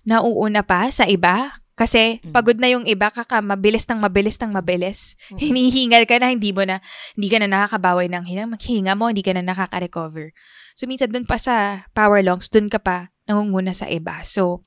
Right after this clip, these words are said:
Speaker 1: that's when I remembered na, oo nga, kahit na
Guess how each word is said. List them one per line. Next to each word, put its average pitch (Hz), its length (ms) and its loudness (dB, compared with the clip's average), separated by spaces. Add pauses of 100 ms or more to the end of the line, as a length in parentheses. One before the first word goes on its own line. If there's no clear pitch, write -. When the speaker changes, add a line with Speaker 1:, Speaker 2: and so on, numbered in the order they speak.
(160)
Speaker 1:
that's - 300 2
when 214 160 0
I 208 100 0
remembered 180 640 -2 (220)
na, 185 340 -4
oo 220 240 -4
nga, 190 260 -6 (300)
kahit 240 320 0
na 254 240 2